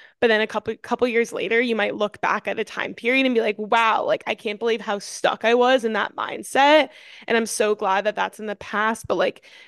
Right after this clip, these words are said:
it wasn't really as bad as I thought it was." Or maybe, you know, you look back and you're like, "It actually was worse than I thought it was at the time." But yeah, like, a story is really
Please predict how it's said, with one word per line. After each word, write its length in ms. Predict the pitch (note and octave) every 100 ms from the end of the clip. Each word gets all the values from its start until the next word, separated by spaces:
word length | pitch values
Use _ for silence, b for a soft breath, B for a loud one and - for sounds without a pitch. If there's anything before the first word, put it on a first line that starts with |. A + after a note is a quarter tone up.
| -
it 60 |
wasn't 260 | C#4 F4 F4+
really 180 | D#4 D4+
as 160 | C4+
bad 240 | - A#3 A#3
as 80 | A3+
I 80 |
thought 300 | A3 - G3+
it 100 | -
was." 500 | - - - - - -
Or 280 | B3 B3 A#3
maybe, 300 | B3 B3+ B3+
you 320 | B3+ A#3+ A#3
know, 140 | G#3+
you 100 | A3 G#3
look 140 | G#3
back 200 | G#3+ G#3
and 80 | -
you're 80 | A#3
like, 140 | A3+
"It 40 | A3+
actually 300 | A#3 - C#4
was 160 | C4+
worse 320 | G#3+ B3 F4+
than 120 | - G#3
I 100 | G#3+
thought 240 | - -
it 80 | -
was 260 | - A3+
at 80 | G#3
the 80 | A3
time." 480 | - G3+ - - A3+
But 380 | F#3 G3+ G3 - B B -
yeah, 160 | A3+
like, 240 | - G3 - _ _
a 80 | B3
story 520 | - - A3 A3+ A#3+
is 240 | - G#3 F#3+
really 440 | G#3+ G#3+ G#3+ A3